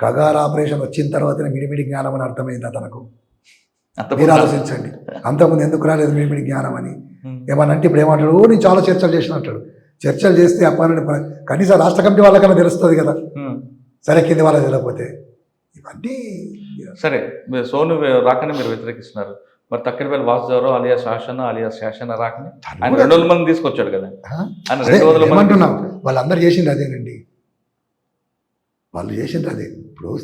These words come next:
Speaker 1: దేవుజీ మాట్లాడుతుండు, దేవుజీకి మేము సపోర్ట్ చేస్తాము.
Speaker 2: ఇప్పుడు మీ తర్వాత ఎవరు ఉండొచ్చు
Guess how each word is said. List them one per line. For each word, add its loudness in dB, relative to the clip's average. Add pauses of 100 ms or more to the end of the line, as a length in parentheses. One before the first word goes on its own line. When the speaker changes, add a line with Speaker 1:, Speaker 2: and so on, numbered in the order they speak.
Speaker 1:
దేవుజీ -4
మాట్లాడుతుండు, -4 (380)
దేవుజీకి -4
మేము -10
సపోర్ట్ -8
చేస్తాము. -10 (320)
Speaker 2:
ఇప్పుడు -8
మీ -4
తర్వాత 4
ఎవరు 2
ఉండొచ్చు -6